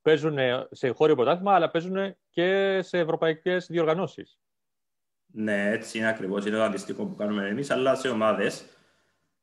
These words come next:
Speaker 2: Ε, στο μπάσκετ υπάρχουν κάποια πρωταθλήματα, κάποιες πολύ λίγες ομάδες που το κάνουν αυτό. Ε, αλλά παραπάνω στην Ευρώπη, ότι πρωταθλήμα υπάρχει, είναι,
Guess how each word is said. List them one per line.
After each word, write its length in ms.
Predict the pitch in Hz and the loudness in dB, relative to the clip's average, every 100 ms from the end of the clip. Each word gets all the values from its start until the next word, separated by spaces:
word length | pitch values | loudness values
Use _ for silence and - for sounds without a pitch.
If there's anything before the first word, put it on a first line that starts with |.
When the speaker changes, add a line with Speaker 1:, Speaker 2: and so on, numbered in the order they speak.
| _ | _
Speaker 2:
Ε, 640 | 104 107 110 107 107 107 104 101 98 95 - - - _ _ _ _ _ _ | 0 2 4 4 4 4 2 -2 -4 -8 -10 -14 -18 _ _ _ _ _ _
στο 640 | _ - 120 113 110 110 107 | _ -4 0 2 4 2 2
μπάσκετ 600 | 135 135 - 147 - - - | 0 0 0 -2 -4 -18 -18
υπάρχουν 540 | - 107 135 - 139 107 | -8 0 2 2 -2 0
κάποια 540 | 117 107 - 104 101 | 2 2 0 -2 -2
πρωταθλήματα, 1080 | 101 107 101 98 - 98 95 95 113 - - | -2 -4 -4 -6 -8 -6 -4 -2 -2 -4 -4
κάποιες 440 | 120 - - 110 | -4 -4 -6 -8
πολύ 240 | 117 113 127 | -4 -2 0
λίγες 300 | 127 110 104 | 0 0 -2
ομάδες 380 | 101 98 101 - | -4 -4 -6 -8
που 100 | 98 | -8
το 140 | 98 | -6
κάνουν 260 | 98 98 98 | -6 -6 -6
αυτό. 580 | 95 - 120 - - - _ _ _ _ | -8 -6 -4 -4 -8 -16 _ _ _ _
Ε, 400 | - 117 113 110 | -6 0 4 4
αλλά 380 | 107 110 113 127 | 2 0 0 2
παραπάνω 400 | 135 120 117 127 | 2 2 2 -2
στην 180 | - 143 | -4 -4
Ευρώπη, 920 | 95 107 113 127 127 127 127 123 120 | -2 -2 -2 -2 -2 -2 -2 -2 -4
ότι 160 | 117 120 | -6 -8
πρωταθλήμα 560 | 113 110 107 - 127 110 | -6 -4 -4 -6 -6 -4
υπάρχει, 540 | 101 104 - 127 120 | -4 -6 -8 -8 -6
είναι, 1300 | 120 120 117 113 113 113 110 110 107 104 98 95 - | -4 0 0 2 2 2 0 0 2 0 -2 -6 -16